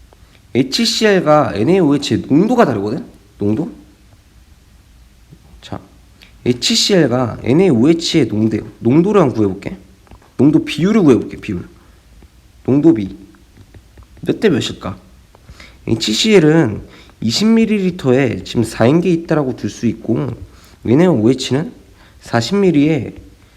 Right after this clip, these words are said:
사 인계 있다고 둘 수 있지. 농도 비는 우리가 계산해보면 이 대 일이 나올 거야.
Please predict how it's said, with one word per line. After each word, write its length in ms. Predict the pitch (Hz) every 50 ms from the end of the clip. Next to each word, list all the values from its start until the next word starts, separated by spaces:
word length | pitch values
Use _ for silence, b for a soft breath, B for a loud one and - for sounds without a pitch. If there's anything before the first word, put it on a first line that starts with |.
| b b b
사 280 | - - - - 113 120
인계 240 | 143 175 190 202 196
있다고 360 | 185 190 - 165 160 147 139
둘 160 | - - 110
수 120 | - - 110
있지. 320 | 92 - - - 87 - - - - - _ _ _ _ b b b b b b b b
농도 420 | _ 107 101 120 143 170 165 202 196
비는 240 | 180 185 185 180 143
우리가 520 | 107 101 110 120 123 160 147 - - - - - -
계산해보면 840 | - - 104 117 151 160 170 160 131 120 117 139 147 123 101 - - - - -
이 120 | 104 113
대 120 | 113 175 185
일이 200 | 208 202 202 165
나올 240 | 120 101 101 95
거야. 240 | - 92 90 87 -